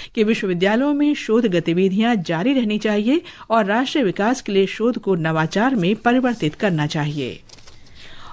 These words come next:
All England Open Badminton Championship में लक्ष्य सेन पुरुष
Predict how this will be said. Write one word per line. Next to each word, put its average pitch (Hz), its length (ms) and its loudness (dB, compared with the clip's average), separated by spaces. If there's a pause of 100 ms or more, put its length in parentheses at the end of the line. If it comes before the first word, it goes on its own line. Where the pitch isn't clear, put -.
(120)
All 269 180 4
England 359 280 0
Open 233 400 0
Badminton 247 600 2
Championship 202 640 0
में 302 140 2
लक्ष्य 202 320 0
सेन 240 280 2
पुरुष 208 280 0